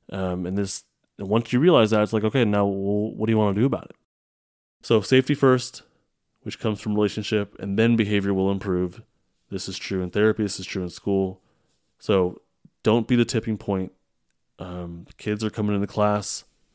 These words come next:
in an unsafe state, and all they need is that tipping point. All they need is that, that wrong look or that sarcastic comment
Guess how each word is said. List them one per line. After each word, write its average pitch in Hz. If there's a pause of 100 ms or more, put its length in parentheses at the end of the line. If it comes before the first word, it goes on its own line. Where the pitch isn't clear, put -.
(380)
in 92
an 87
unsafe 107
state, - (1300)
and 87 (360)
all 98
they 113
need 113
is 107
that 104
tipping 113
point. 87
All 92
they 107
need 101
is 104
that, 92 (100)
that 85
wrong 95
look 147
or 104
that 90
sarcastic 98
comment 120